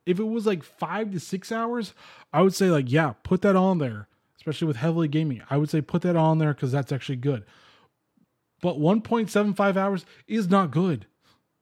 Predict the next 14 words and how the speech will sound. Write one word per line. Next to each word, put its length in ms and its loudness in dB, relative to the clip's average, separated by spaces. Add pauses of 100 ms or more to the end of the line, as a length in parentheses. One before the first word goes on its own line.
(1400)
Anyways, 480 4 (220)
<laughs> 200 -8
move 140 -6 (100)
on. 360 -8 (1800)
Which 340 -2
is 220 0
next 360 0
is 140 -2
going 320 6
to 100 -2
be 160 2
the 140 -4
kotor 560 -4
remake. 680 -6